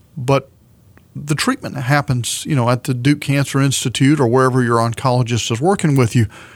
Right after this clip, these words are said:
but you still have to live at home. You still have a family. And those, there are caregiver support issues that come up that may be related to mobility. It may be related to, uh, making alterations in the home. Uh, it may be a need for,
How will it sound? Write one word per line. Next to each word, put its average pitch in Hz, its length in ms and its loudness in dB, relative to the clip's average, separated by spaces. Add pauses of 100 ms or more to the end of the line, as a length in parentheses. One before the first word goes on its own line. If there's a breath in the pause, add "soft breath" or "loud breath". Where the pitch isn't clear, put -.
(280 loud breath)
but 139 120 2
you - 60 -4
still 294 280 -2
have 190 240 0
to - 60 -6
live 160 200 2
at 123 80 4
home. 156 200 4
You 143 120 4
still 240 180 0
have 190 140 2
a 120 60 2
family. 104 440 0
And 135 180 2
those, 160 220 4 (400 loud breath)
there 151 240 4
are 143 140 2
caregiver 196 600 0
support - 600 -2
issues 117 580 -2
that 120 240 -2
come 107 240 -2
up 98 220 -2 (600 loud breath)
that 135 300 0
may 151 240 2
be 135 160 4
related 110 540 0
to 110 320 0
mobility. 170 640 4
It 110 80 0
may 110 120 0
be 107 140 -2
related 104 520 -2
to, 107 340 -4 (500 loud breath)
uh, - 40 -6
making 120 340 0
alterations 110 680 0
in 98 120 -4
the 92 40 -8 (140)
home. 185 320 2 (340 loud breath)
Uh, - 200 -4
it - 160 -4
may 117 400 0
be 117 400 -4
a 110 40 2
need 113 360 0
for, 107 500 0